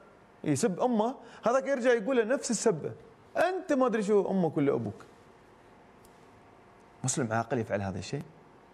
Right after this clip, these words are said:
النبي صلى الله عليه وسلم يقول: "ليس المؤمن بالسباب ولا الطعان ولا اللعان ولا الفاحش البذيء". دائمًا اجعل لسانك ما يطلع منه إلا طيب، ما يطلع منه إلا طاهر، ما يطلع منه إلا الكلام الجميل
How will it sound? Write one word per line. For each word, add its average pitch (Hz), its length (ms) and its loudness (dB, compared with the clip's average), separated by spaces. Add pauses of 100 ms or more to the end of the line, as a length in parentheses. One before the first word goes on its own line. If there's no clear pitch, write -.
(580)
النبي 117 360 0
صلى 110 80 -8
الله - 100 -8
عليه - 0 -
وسلم 113 160 -2
يقول: 113 240 -2
"ليس 123 360 0
المؤمن 117 720 -2
بالسباب 110 600 -6 (960)
ولا 120 160 0
الطعان 123 540 0
ولا 170 320 2
اللعان 185 580 2
ولا 180 340 -2
الفاحش 127 640 -2
البذيء". 95 400 -6 (720)
دائمًا 113 400 -2
اجعل 113 220 0
لسانك 110 400 -4
ما 113 100 0
يطلع 107 200 -2
منه 101 220 -4
إلا 92 120 -6
طيب، 117 300 -2 (640)
ما 104 120 -2
يطلع 101 200 -6
منه 95 200 -4
إلا 92 160 -4
طاهر، 120 360 -2 (600)
ما 131 160 0
يطلع 127 180 -6
منه 117 220 -2
إلا 107 120 0
الكلام 104 360 -2
الجميل 104 600 -2